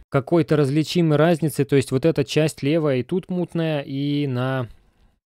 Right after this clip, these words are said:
один и восемь без спидбустера тоже мутная. Самый угол у нас, если уберем вот эту часть, то даже как будто бы со спидбустером чуть-чуть он почетче, но, по-моему, это все можно списать на погрешность.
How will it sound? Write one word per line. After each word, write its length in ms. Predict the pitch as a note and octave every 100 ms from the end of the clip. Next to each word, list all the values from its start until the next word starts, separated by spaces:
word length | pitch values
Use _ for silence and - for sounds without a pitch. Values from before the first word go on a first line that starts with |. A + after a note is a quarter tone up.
| -
один 400 | B2+ A2 C#3 B2
и 60 | A2+
восемь 480 | C3+ D3 D3 C#3
без 320 | B2 A2+ C3 -
спидбустера 640 | - A2+ C3 C#3+ - C3
тоже 320 | - C#3 B2+
мутная. 640 | C3+ C#3 C3 A#2 G2+ F#2 - _ _ _ _ _
Самый 440 | - - D3+ C3+ C3
угол 420 | D#3+ F3+ E3+ D#3+
у 120 | C3+
нас, 460 | B2+ C#3+ C#3+ - -
если 340 | A#2+ A#2+ G#2+ A#2+
уберем 520 | A2+ A2+ A#2 G#2+ F#2 - _ -
вот 200 | A2 B2+
эту 180 | B2+
часть, 500 | C#3 - F#3+ G3 - -
то 320 | C#3 C3+ B2+ - _ _ _ _ _
даже 280 | A#2+ D3 D3
как 220 | - C3
будто 260 | A#2+ D#3 -
бы 140 | B2+
со 140 | B2+ B2+
спидбустером 720 | - A#2+ A#2 C3+ - B2+ B2
чуть-чуть 440 | - A#2 - A#2+
он 140 | B2 A2+
почетче, 960 | - A2+ _ - C#3+ C3+ G#2+ - A2+
но, 400 | G2+ A#2+ C#3+ C3 - _ _ _
по-моему, 420 | - C3 F3+ F3 C#3
это 200 | C3 B2+
все 180 | -
можно 320 | C#3+ C3+ A#2+ B2
списать 420 | - A#2+ C3+ B2
на 80 | B2
погрешность. 880 | B2+ A#2+ B2+ A2 - G2+ - -